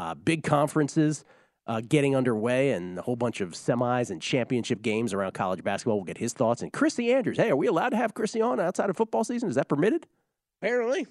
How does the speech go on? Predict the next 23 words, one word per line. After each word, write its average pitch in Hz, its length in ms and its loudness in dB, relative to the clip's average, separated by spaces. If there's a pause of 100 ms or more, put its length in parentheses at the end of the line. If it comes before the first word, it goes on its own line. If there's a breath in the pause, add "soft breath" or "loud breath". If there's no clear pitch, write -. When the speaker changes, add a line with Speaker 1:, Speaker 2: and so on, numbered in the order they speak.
Speaker 1:
We're 110 140 0
gonna 110 100 0
do 101 240 4
it. - 140 0 (1200)
We 117 40 0
gotta 110 100 0
start 95 180 0
with 71 80 -6
the 69 80 -8
N - 80 -10
F - 120 -16
L, - 120 -16
though. - 420 -20
Speaker 2:
He 135 80 -10
gra-, 143 200 -10
he 143 120 -12
grabbed 151 320 -2
me 170 100 -2
last 156 360 -4
week 143 240 -6
and 120 100 -14
he 113 60 -18
said, 120 400 -12